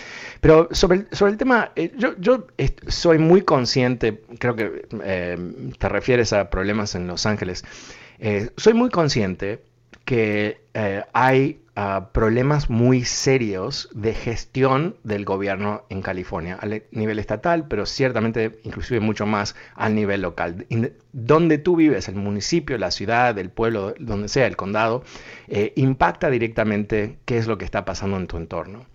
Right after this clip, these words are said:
Yo creo que los políticos en particular del sur de California, eh, el área de Los Ángeles, m-, más precisamente,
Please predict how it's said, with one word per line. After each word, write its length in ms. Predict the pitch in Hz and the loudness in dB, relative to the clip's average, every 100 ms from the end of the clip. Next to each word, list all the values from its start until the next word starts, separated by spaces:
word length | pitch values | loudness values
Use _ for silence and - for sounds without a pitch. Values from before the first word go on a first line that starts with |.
| - - - - - | -20 -20 -20 -20 -2
Yo 240 | 139 202 | 4 6
creo 480 | - 120 90 135 220 - - | 6 2 2 -4 -8 -18 -8
que 200 | 104 95 | -4 -2
los 180 | 95 - | -2 -2
políticos 600 | 98 101 160 160 - 104 | -2 0 0 0 -6 -6
en 100 | 87 | -6
particular 540 | 90 85 - 104 117 | -6 -10 -8 -2 0
del 160 | 101 92 | -2 -6
sur 160 | - 104 | -6 -4
de 100 | 113 | -2
California, 680 | 123 135 101 85 87 120 - - | -2 -4 -6 -6 -6 -10 -12 -18
eh, 260 | 92 85 78 | -16 -14 -12
el 80 | 82 | -6
área 200 | 92 101 | -4 -2
de 60 | |
Los 180 | 98 90 | -4 -4
Ángeles, 440 | 95 90 92 117 110 | -4 -6 -8 -10 -10
m-, 220 | 95 90 | -12 -10
más 220 | 92 82 | -2 0
precisamente, 760 | - - 101 107 85 82 131 | 0 -4 -4 -2 -4 -8 -10